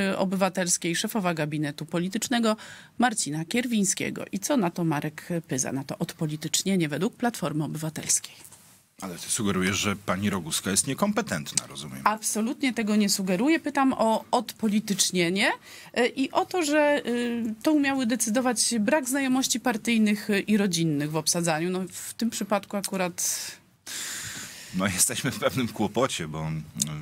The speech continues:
Speaker 2: akurat w przypadku pani radnej, e, Roguskiej te znajomości są dosyć poważne. <laughs> Jeśli ktoś jest szefem gabinetu politycznego,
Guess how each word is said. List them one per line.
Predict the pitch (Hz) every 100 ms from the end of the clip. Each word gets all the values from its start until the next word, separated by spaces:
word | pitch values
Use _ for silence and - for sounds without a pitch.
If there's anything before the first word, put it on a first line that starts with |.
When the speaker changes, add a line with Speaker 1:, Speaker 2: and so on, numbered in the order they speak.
| 73 80
Speaker 2:
akurat | - 82 85
w | - -
przypadku | - - 80 - 82
pani | 85 85
radnej, | - - 92 87 - - - -
e, | 85 - 90
Roguskiej | 90 82 87 - 98
te | 92
znajomości | 90 82 80 82 - 90
są | - 87 85
dosyć | 82 82
poważne. | - 90 113 92 - 78
<laughs> |
Jeśli | 82 - - - -
ktoś | - 143 -
jest | - -
szefem | 110 - 101
gabinetu | 98 87 90 95 98
politycznego, | 87 80 82 - - 92 80 78